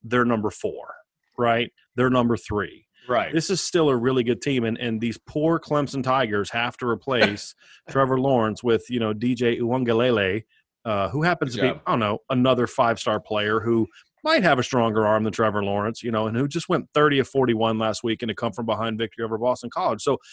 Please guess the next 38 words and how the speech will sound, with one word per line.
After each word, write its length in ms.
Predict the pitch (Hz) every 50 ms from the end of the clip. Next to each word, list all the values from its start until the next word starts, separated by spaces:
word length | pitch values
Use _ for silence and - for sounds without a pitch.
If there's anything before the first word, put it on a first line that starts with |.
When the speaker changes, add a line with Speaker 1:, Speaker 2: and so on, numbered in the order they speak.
| - - - - _ _
Speaker 1:
you 120 | - 185 190
know, 120 | 175 - - _ _ _ _ _ _ _ _ _ _ - 101 - -
will 320 | 202 165 175 202 196 190
it 140 | 185 - -
take 300 | - - 208 226 220 - -
some 200 | - 196 196 196
of 200 | 190 165 139 131
the 100 | 139 127
shine 600 | - - - - 143 135 139 143 147 156 160 143
off 300 | 131 143 151 143 - 147
of 140 | 147 143
it 160 | 151 143 - -
from 220 | 139 131 127 127
a, 180 | 120 113 110 107 -
from 180 | - 139 131 123
a 80 | 117
national 520 | 110 110 117 120 127 131 123 - - 135 120
perception 600 | - 131 120 - - - 120 117 - - 143 120
standpoint? 720 | - - 135 135 135 131 123 - 135 131 131 131 - - _ -
Probably. 680 | - - 120 117 117 123 120 120 127 131 127 131 131 127
Will 220 | 120 113 117 113 104
Speaker 2:
Yeah. 120 | 101 -
Speaker 1:
some 220 | 143 139 135 127
national 440 | 123 120 117 123 123 - - 139 113
pundits 440 | - - 131 127 123 131 127 - -
try 200 | - - 120 120
to 60 | 120 107
dismiss, 720 | 104 117 120 - - - 117 117 120 117 - - - - _ _ _ _ _ _ _ _ _ _
you 80 | - 127
know, 280 | 120 120 123 120 95 -
a, 220 | 117 120 127 123 -
a, 320 | - 131 123 - - 135 117
a 40 | - _ -
close 540 | - - - 139 131 131 135 127 - - 135
Notre 240 | 131 127 127 123
Dame 300 | 117 127 123 123 113 101
victory? 460 | 101 123 123 120 - - 127 127 127 - _ -
Absolutely. 1000 | 131 117 120 120 123 120 - - - 120 117 120 123 117 104 123 120 123 123 120